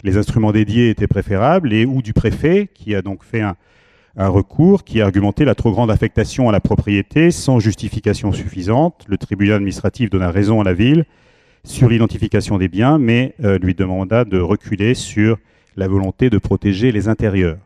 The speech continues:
Alors bien sûr, il s'agit d'un cas particulier lié, euh, aux tensions entre Paris et l'État, euh, dans le domaine de l'urbanisme et du patrimoine, mais qui nous rappelle qu'il existe aussi donc des volontés de protection du patrimoine en dehors des services de l'État, en particulier dans les grandes villes, et qui peuvent se voir,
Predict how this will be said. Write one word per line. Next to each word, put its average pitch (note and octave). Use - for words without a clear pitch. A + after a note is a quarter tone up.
Alors F2+
bien G2+
sûr, C3
il G2+
s'agit G#2
d'un G2+
cas G#2
particulier D3+
lié, A2
euh, F2
aux G2+
tensions A#2+
entre G2+
Paris G#2+
et -
l'État, D#3+
euh, F#2+
dans G#2+
le G2+
domaine G#2+
de G2+
l'urbanisme G2+
et G2
du F2+
patrimoine, A#2+
mais -
qui -
nous G#2+
rappelle C3
qu'il A#2
existe G#2
aussi A#2+
donc B2+
des G#2+
volontés A2
de A2
protection C#3+
du A#2+
patrimoine B2
en A#2+
dehors C3
des A#2
services G#2+
de G2
l'État, A#2+
en C3
particulier -
dans G#2+
les G2
grandes F#2+
villes, D3
et A#2+
qui -
peuvent G2
se -
voir, A#2